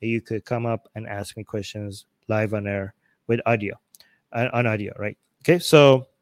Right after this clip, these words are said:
and you could have, we could have a back and forth a little bit before you go back down and I go to the rest, to the next question. So the link to both of them are in the description, and to becoming a YouTube member or to becoming a patron, link in the description.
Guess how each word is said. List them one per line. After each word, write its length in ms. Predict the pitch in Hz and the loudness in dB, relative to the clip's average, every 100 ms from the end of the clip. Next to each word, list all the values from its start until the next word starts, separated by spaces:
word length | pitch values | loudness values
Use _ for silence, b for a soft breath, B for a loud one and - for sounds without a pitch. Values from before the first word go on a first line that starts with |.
| _ _ _ - - | _ _ _ -16 -2
and 100 | 135 | -2
you 60 | |
could 180 | - 135 | 0 0
have, 240 | 123 139 135 | 2 2 2
we 80 | |
could 140 | 131 147 | 4 4
have 120 | 139 | 4
a 60 | 131 | 4
back 240 | 135 - | 4 4
and 120 | 123 | -2
forth 300 | - 127 120 | 2 0 0
a 40 | 117 | -2
little 200 | 113 107 | -2 -2
bit 280 | 110 107 - | -4 -4 -8
before 480 | 113 117 110 104 B B B B B | -4 -2 -2 -4 B B B B B
you 140 | 127 | 2
go 100 | 120 | 2
back 260 | 113 120 - | 4 2 0
down 360 | 110 107 101 - | -4 -4 -8 -12
and 180 | 110 110 | -10 -8
I 80 | 104 | -8
go 200 | 110 107 | -4 -6
to 160 | - | -4
the 100 | 107 | -6
rest, 240 | 107 98 - - | -6 -6 -16 -12
to 100 | 117 | -8
the 100 | 113 | -6
next 260 | 110 - | -8 -10
question. 380 | - 110 - 131 _ b b b b b | -10 -10 -10 -14 _ b b b b b
So 220 | - 143 | 2 2
the 120 | 127 | 4
link 180 | 139 156 | 2 2
to 100 | 147 | 0
both 220 | 135 143 | 0 2
of 160 | 143 123 | 2 2
them 180 | 139 139 | 0 0
are 140 | 127 | -2
in 80 | 123 | -2
the 80 | 113 | -4
description, 640 | 113 - 175 - 190 202 _ _ _ _ _ _ _ - | -4 -4 -6 -2 -2 -4 _ _ _ _ _ _ _ -14
and 100 | 110 | -8
to 100 | - | -4
becoming 380 | 120 - 127 123 | -2 -2 -2 -2
a 160 | 120 127 | -2 -2
YouTube 220 | 151 165 | -2 -2
member 380 | 170 175 180 - | -4 -2 -2 -2
or 140 | 127 | -6
to 100 | - | -6
becoming 340 | 117 - 120 | -8 -6 -8
a 40 | 110 | -4
patron, 460 | 147 160 180 185 | -4 -2 -4 -4
link 160 | 143 117 | -6 -6
in 100 | 117 | -8
the 60 | 104 | -10
description. 560 | 107 175 170 196 208 | -10 -12 -10 -12 -12